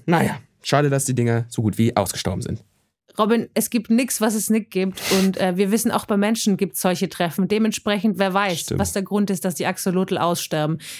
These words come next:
Speaker 2: Ich glaub schon, ein Hauptgrund ist der Mensch, sind wir ganz ehrlich. Aber, ähm, ja, wer weiß, vielleicht gibt's eine kleine Gruppe Axolotl, die sich auch gern gegenseitig den Arm abbeißt.
Speaker 1: Oh, die Armgang. Oh,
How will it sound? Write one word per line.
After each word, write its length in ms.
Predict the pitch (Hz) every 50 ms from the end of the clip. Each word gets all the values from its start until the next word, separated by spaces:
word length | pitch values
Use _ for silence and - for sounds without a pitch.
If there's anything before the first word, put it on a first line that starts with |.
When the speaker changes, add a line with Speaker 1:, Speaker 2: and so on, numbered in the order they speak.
| - -
Speaker 2:
Ich 100 | 240 233
glaub 160 | 254 285 -
schon, 160 | - 339 302
ein 160 | 294 285 233
Hauptgrund 480 | 254 285 277 - - 294 294 285 - - _ -
ist 220 | 240 294 - -
der 60 | 320
Mensch, 380 | 311 311 330 330 349 - - - _ _ - - - _ _
sind 160 | - - - 254
wir 100 | 269 233
ganz 220 | 233 240 240 -
ehrlich. 540 | - - 233 233 247 262 277 262 - - -
Aber, 340 | 190 202 196 208 202 202 -
ähm, 380 | - 202 196 196 196 196 196 190 - _ _ - - - -
ja, 120 | - - - - -
wer 100 | 208 214
weiß, 160 | 220 202 190
vielleicht 240 | - 208 233 226 233
gibt's 160 | 269 226 -
eine 80 | 233 -
kleine 220 | - 226 226 226
Gruppe 240 | 220 226 196 220 160
Axolotl, 440 | 202 202 - - 196 208 220 214 208
die 120 | 185 214
sich 180 | 190 208 196 143
auch 120 | 156 151
gern 200 | - 202 196 196
gegenseitig 640 | 185 202 190 185 180 185 175 160 180 185 - - - - -
den 100 | 202 -
Arm 160 | - 147 147
abbeißt. 520 | 139 139 139 - 143 135 139 - 185 160
Speaker 1:
Oh, 600 | 143 113 104 104 98 95 98 101 101 101 104 101 101 98 - _ -
die 160 | - - -
Armgang. 960 | 151 156 165 170 180 190 165 156 156 147 147 143 143 139 131 135 135 139 143 - - -
Oh, 480 | - 123 - 139 - - 147 139 123